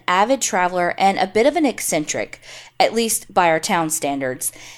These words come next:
and had kept a collection of fascinating items from his world travels in glass cases in the upstairs of the house that he had installed for that purpose.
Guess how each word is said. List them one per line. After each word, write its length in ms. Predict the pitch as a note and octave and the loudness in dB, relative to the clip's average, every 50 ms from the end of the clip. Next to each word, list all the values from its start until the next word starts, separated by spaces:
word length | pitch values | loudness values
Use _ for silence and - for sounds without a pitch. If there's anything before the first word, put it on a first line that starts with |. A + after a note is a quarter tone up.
| - _ - | -10 _ 0
and 140 | G#3+ A3+ A#3 | 0 2 2
had 160 | A3+ A3 - | 0 -2 0
kept 260 | - C4 B3+ B3+ - | 2 2 2 4 2
a 60 | E4 | -2
collection 560 | D#4+ - D#4+ C4 A#3+ G#3+ - - - A#3 G#3 | -2 -2 0 2 2 2 2 2 -2 -2 0
of 140 | - F#3+ G3 | -2 -4 -4
fascinating 720 | - - G#3+ G3+ G#3 A3+ - B3+ A#3+ A#3+ A#3+ B3 B3 A3+ - | -2 2 2 2 4 2 0 0 0 0 2 0 0 -2 0
items 400 | - G3 F#3+ F#3 F3+ D#3+ E3 - | 0 0 2 2 0 -2 -4 -4
from 160 | - F3+ F3 | -4 -4 -2
his 220 | G3 G3+ F3+ - F3 | -2 -2 -4 -4 -2
world 280 | F3+ F#3 G3 G#3 A#3 | 0 2 2 2 2
travels 540 | - - A#3 F#3+ F3+ E3 D#3+ D3+ D3+ - - - - - - - - | 0 -2 0 0 0 0 0 -2 -2 -4 -6 -10 -16 -18 -18 -14 -8
in 160 | - G3+ G#3 | -6 -6 -6
glass 400 | G3 - F#3+ F#3 G3+ B3 A#3+ - | -2 2 2 4 4 2 0 -4
cases 500 | - - A3 F3+ F#3 - F3 E3 D#3 - | -4 -2 -2 -2 -2 -2 -2 -2 -4 -4
in 160 | - - F3 | -4 -4 -4
the 140 | E3+ E3 - - | -4 -4 0 0
upstairs 500 | F3 - - - - - G3+ G3 G3 G#3 | 0 0 0 -2 -2 0 0 0 0 -2
of 100 | G#3 G#3+ | -2 -2
the 200 | A3 G#3 F#3 G3 | -2 -2 0 0
house 340 | E3 D3+ D3 D#3 - - - _ - _ _ _ - | 2 2 2 2 0 -4 -8 _ -20 _ _ _ 0
that 140 | F3+ C3+ E3+ | 0 0 0
he 140 | G#3+ G3+ | 2 0
had 100 | G3 F#3 | 0 0
installed 720 | F3+ F3 F3 - - - G#3+ G3+ F#3 E3 D#3 D3+ - - - | 0 -2 -4 -4 -2 2 4 4 6 6 4 2 0 -6 -14
for 260 | - - F#3 F#3 F#3+ | -6 0 2 2 4
that 220 | F#3 F3 E3+ E3+ | 4 2 2 2
purpose. 600 | - - F3 E3 E3+ - - - - - - - | 0 -2 -4 -4 -4 -6 -8 -4 -4 -4 -4 -6